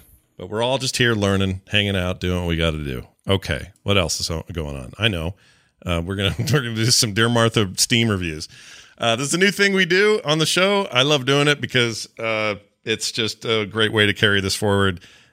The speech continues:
And it turns out it was kind of an amazing thing. So John will now give us a couple of reviews, uh, a pro and a con review for Zoo Planet. Now, Brian, uh, my understanding, or Brian, <laughs>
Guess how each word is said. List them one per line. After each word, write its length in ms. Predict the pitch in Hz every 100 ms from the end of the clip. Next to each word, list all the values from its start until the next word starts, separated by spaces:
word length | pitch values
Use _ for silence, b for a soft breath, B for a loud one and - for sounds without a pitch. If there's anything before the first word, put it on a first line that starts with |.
| -
And 280 | 95 95
it 80 | 98
turns 240 | - 101 92
out 160 | 92
it 60 | 90
was 120 | 95
kind 180 | - 95
of 80 | 95
an 140 | 92
amazing 400 | 95 92 90 92
thing. 280 | 85 95 92
So 260 | - 98
John 480 | 90 127 131 143 143
will 160 | 123 120
now 240 | 127 135
give 200 | 123 110
us 220 | 113 -
a 60 | -
couple 260 | - 175 180
of 140 | 131
reviews, 400 | 113 107 104 104 b b b b b
uh, 180 | 92 98
a 80 | 101
pro 240 | - 143 165
and 100 | 127
a 40 |
con 260 | - 147 151
review 340 | 104 98 92 b b b
for 180 | 117
Zoo 320 | 107 98 135 143
Planet. 420 | 120 95 85 80
Now, 140 | 98
Brian, 420 | 104 120 123 127 b b b b
uh, 160 | - 113
my 240 | 117 127
understanding, 460 | 131 - 127 127 117
or 60 | 101
Brian, 360 | 95 82 85
<laughs> 40 | -